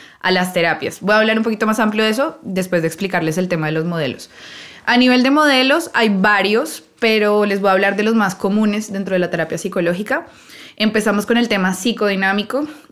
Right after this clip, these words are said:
Ese es un enfoque que viene del psicoanálisis. Yo creo que todo el mundo ha oído de Sigmund Freud, de su teoría sexual. Pero, eh, bueno, es como, em, esa terapia que se desprende de ese psicoanálisis,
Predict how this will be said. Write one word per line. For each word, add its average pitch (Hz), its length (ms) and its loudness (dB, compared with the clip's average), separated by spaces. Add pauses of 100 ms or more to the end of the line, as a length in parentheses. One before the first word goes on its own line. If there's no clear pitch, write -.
Ese 196 220 -4
es 190 80 -6
un 208 140 -2
enfoque 208 500 0
que 208 100 -2
viene 180 260 -2
del 180 80 -4
psicoanálisis. 233 680 0
Yo 196 80 0
creo 180 120 -4
que 196 80 -4
todo 202 160 2
el 208 60 2
mundo 202 320 0
ha 185 120 2
oído 185 280 2
de 185 200 2
Sigmund 175 400 -2
Freud, 190 340 2
de 180 200 -2
su 175 160 -6
teoría 156 340 0
sexual. 180 640 -2 (640)
Pero, 262 600 2
eh, 202 360 2
bueno, 185 180 0
es 175 100 -8
como, 208 380 0
em, 185 600 -2
esa 220 200 0
terapia 226 320 0
que 220 80 -2
se 214 120 -2
desprende 190 580 -2
de 202 120 -6
ese 190 120 -6
psicoanálisis, 208 800 -2